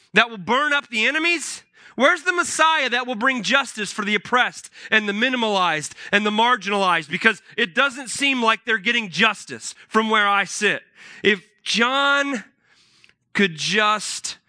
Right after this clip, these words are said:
see some change, maybe he wouldn't doubt like he does, but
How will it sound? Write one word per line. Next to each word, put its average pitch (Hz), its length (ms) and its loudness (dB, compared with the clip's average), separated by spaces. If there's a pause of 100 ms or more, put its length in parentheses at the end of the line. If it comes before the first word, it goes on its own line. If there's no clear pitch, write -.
see 190 840 0 (440)
some - 240 -4
change, 196 960 -2 (2250)
maybe 135 400 0
he 127 140 -2
wouldn't 123 320 -2
doubt 120 360 -2
like 110 220 -6
he 107 160 -6
does, 98 460 -4
but 107 340 -4